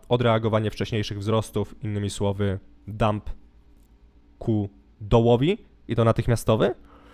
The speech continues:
Natomiast podwójna obniżka, tutaj może być chwila konsternacji, ponieważ przez długi czas rynek prawdopodobnie tego nie wyceniał.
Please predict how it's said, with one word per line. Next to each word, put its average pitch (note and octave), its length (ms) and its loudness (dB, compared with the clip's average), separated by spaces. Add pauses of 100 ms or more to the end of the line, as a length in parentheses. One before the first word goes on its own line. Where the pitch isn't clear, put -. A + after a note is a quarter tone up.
(440)
Natomiast A#2+ 760 4 (800)
podwójna D#3 540 4
obniżka, A2+ 400 0
tutaj E3+ 220 -2
może E3 180 0
być C#3+ 140 -6 (180)
chwila C#3 220 2
konsternacji, C3+ 720 -2
ponieważ B2+ 380 2
przez A2+ 220 -2
długi F3 320 2
czas - 240 -2
rynek C3+ 340 -2
prawdopodobnie C3 840 0
tego B2 180 -2
nie A#2+ 100 0
wyceniał. A2 540 -2